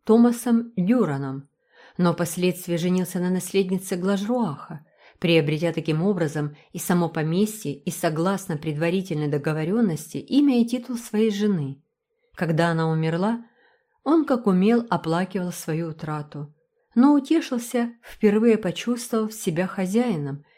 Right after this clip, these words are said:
и земли, и благородного имени лишь тогда, когда исчезла та лестница, по которой он к ним добрался.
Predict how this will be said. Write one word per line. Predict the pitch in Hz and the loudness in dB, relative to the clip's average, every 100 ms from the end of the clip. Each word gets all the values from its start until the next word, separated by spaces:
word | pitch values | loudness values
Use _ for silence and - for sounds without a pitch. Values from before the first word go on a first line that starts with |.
| _ _ | _ _
и | 202 | -2
земли, | 156 165 156 151 208 220 _ _ _ _ _ | 0 -2 -2 -2 -2 -4 _ _ _ _ _
и | 190 | 2
благородного | 180 185 196 254 254 240 226 233 - _ _ | 4 4 2 2 2 2 0 -2 -10 _ _
имени | 214 208 202 196 202 - - | 2 4 4 2 0 -6 -4
лишь | 170 165 - | -2 -2 -4
тогда, | - 151 135 180 220 - - | -6 -6 -4 -4 -4 -10 -8
когда | - 180 208 226 | -2 2 4 4
исчезла | 220 - 277 269 | 2 -2 -2 0
та | 240 233 | 0 2
лестница, | 208 175 165 - 160 - 165 - _ | 2 0 -2 -8 -10 -10 -14 -14 _
по | 175 | -4
которой | - - 165 160 160 - - | -2 0 0 0 -4 -8 0
он | 214 233 233 | 2 4 0
к | - 180 | -4 -2
ним | 170 185 160 | 0 0 0
добрался. | 165 151 151 147 - - 156 | -2 -2 -4 -6 -10 -14 -14